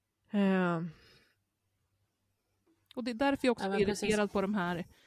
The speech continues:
Speaker 2: eh, hade hon varit en man så hade det inte blivit lika illa, eller det här är ofeministiskt. <laughs> Det, det är att göra, det är att göra saken en sån jävla otjänst, och det är också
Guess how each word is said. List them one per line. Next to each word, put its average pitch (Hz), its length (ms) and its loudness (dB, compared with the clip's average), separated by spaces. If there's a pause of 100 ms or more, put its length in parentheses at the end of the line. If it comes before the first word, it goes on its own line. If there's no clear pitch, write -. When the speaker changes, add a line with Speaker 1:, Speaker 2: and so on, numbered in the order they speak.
(880)
Speaker 2:
eh, 202 360 -2 (420)
hade 254 340 -2
hon 240 580 2
varit 220 220 0
en 226 180 2
man 208 560 0
så - 140 -6
hade 196 280 -4
det 196 80 0
inte 185 200 -6
blivit 185 240 -2
lika 185 280 -4
illa, 185 440 -2
eller 165 300 -4 (260)
det 220 80 -8
här 196 260 -2
är 190 320 0
ofeministiskt. 208 1200 -4 (800)
<laughs> 214 220 -6
Det, 214 180 -2
det 214 100 -10 (140)
är 226 160 0
att 220 180 -6
göra, 190 680 0 (760)
det 202 80 -2
är 190 200 -2
att 190 120 -10
göra 190 480 -2
saken 202 540 -6
en 175 80 -10
sån 180 260 -12
jävla 175 500 -4
otjänst, 180 720 -8
och 175 60 -12
det 190 80 -4
är 185 40 -4
också - 400 -10